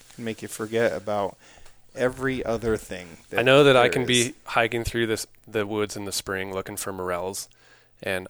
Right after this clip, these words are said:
Speaker 2: I think, "Man, I'd love to hear a bull bugle right now."
Speaker 1: Hmm.
Speaker 2: In this, you know, in
Speaker 1: Yeah.
Speaker 2: this spot. Like, you get to those spots and you're like, "Gosh, I'd give anything to hear a, a bull rip right in this area."
Speaker 1: What do people get wrong about elk?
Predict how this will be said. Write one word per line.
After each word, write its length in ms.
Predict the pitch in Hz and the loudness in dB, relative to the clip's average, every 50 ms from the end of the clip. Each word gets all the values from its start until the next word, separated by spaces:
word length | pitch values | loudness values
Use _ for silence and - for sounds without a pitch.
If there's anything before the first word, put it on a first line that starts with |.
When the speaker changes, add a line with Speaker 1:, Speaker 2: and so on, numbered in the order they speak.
| _ - | _ -18
Speaker 2:
I 60 | - | -10
think, 400 | - - - 101 95 - - - | -6 -6 -6 -6 -8 -12 -16 -20
"Man, 300 | 95 92 90 90 92 90 | -16 -12 -12 -10 -10 -10
I'd 160 | 90 87 87 | -12 -14 -12
love 200 | 92 92 90 90 - | -12 -12 -12 -12 -14
to 40 | 101 | -16
hear 200 | 98 95 92 92 | -18 -16 -14 -14
a 80 | 92 - | -14 -14
bull 200 | - - - - | -16 -18 -18 -18
bugle 360 | - - - - - - - - - | -20 -20 -20 -20 -20 -20 -20 -20 -20
right 120 | - - - | -20 -20 -20
now." 300 | - - - - - _ _ _ _ _ _ | -20 -20 -20 -20 -20 _ _ _ _ _ _
Speaker 1:
Hmm. 160 | - 110 98 95 - | -16 -16 -10 -4 -4
Speaker 2:
In 160 | 113 113 110 | -4 -2 -2
this, 360 | 107 113 104 - - - - - | -2 -2 -2 -2 -4 -8 -10 -14
you 100 | 117 - | -16 -18
know, 180 | - - - - - | -18 -20 -20 -20 -20
in 80 | 101 95 | -18 -12
Speaker 1:
Yeah. 120 | 95 104 - | -10 -10 -8
Speaker 2:
this 100 | - - | -6 -6
spot. 580 | - - - - - 90 78 73 - - _ _ _ _ _ _ _ | -6 -6 -8 -8 -10 -10 -10 -10 -12 -16 _ _ _ _ _ _ _
Like, 140 | - - - | -20 -18 -16
you 80 | 101 | -14
get 140 | 98 101 95 - | -12 -12 -12 -12
to 80 | - | -14
those 180 | - 98 92 - | -14 -12 -10 -10
spots 400 | - - - 85 82 78 - - | -10 -10 -10 -10 -12 -10 -12 -14
and 80 | - | -16
you're 120 | - - - | -18 -20 -20
like, 120 | - - _ _ | -20 -20 _ _
"Gosh, 320 | - - - - - - - | -16 -16 -16 -16 -16 -16 -16
I'd 100 | - - | -16 -18
give 160 | - 101 - | -18 -18 -18
anything 360 | - - - - - 135 135 | -20 -20 -18 -16 -16 -14 -14
to 60 | 135 135 | -14 -14
hear 360 | 139 - - 64 64 127 139 _ _ _ _ _ _ _ _ _ _ _ _ _ _ | -14 -12 -10 -10 -10 -10 -14 _ _ _ _ _ _ _ _ _ _ _ _ _ _
a, 40 | - | -18
a 40 | |
bull 200 | - - 53 55 | -14 -14 -14 -12
rip 320 | 55 57 57 - - - - | -12 -12 -14 -14 -14 -14 -14
right 220 | - - - - - - - 440 | -14 -14 -14 -14 -18 -20 -18 -16
in 180 | - 117 107 | -16 -16 -14
this 220 | 55 55 - - - - _ _ _ - | -14 -14 -14 -14 -16 -16 _ _ _ -16
area." 380 | - - 53 52 - - - - _ _ _ _ _ _ _ _ _ _ _ _ _ _ _ - _ _ _ _ _ - | -16 -14 -14 -14 -16 -18 -20 -20 _ _ _ _ _ _ _ _ _ _ _ _ _ _ _ -20 _ _ _ _ _ -2
Speaker 1:
What 100 | 135 147 | 0 0
do 80 | 185 190 | 0 0
people 380 | - - 175 170 - 160 151 | -2 -2 -4 -2 0 -2 -2
get 200 | 147 - 127 - | 0 0 -2 -2
wrong 280 | - 107 113 113 110 113 | 0 0 0 0 -2 -2
about 280 | 113 98 101 90 - - | -4 -4 -4 -6 -4 -6
elk? 360 | - 92 - - - - - | -6 -8 -8 -12 -14 -20 -20